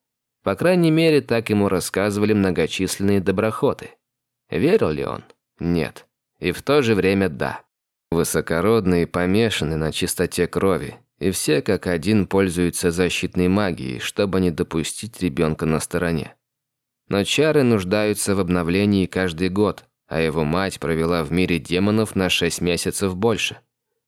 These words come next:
Неудивительно, что в её чреве появилось дитя, которое совет дома Редран непременно утопил бы в ближайшем озере,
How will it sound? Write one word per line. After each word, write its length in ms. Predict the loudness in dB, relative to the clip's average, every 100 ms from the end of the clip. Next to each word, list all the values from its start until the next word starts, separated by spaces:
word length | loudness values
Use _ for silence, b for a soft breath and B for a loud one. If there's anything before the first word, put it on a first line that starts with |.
| _ _ -10
Неудивительно, 840 | 0 2 4 4 2 2 0 0 -2
что 260 | -2 -2
в 20 |
её 260 | 0 0 0
чреве 400 | 0 2 2 2
появилось 580 | 0 0 0 0 -2 -4
дитя, 420 | -12 -8 -8 -8 _ _ _ _ _ _ _ _ _ _
которое 540 | -4 2 4 4 2
совет 480 | 2 2 2 4 2
дома 280 | 2 2 2
Редран 540 | 0 0 0 2 2
непременно 800 | 2 0 0 2 2 2 4 4
утопил 520 | 2 2 -2 0 2
бы 120 | 4 2
в 40 |
ближайшем 680 | 2 0 2 0 0 2 2
озере, 480 | 2 0 -2 -2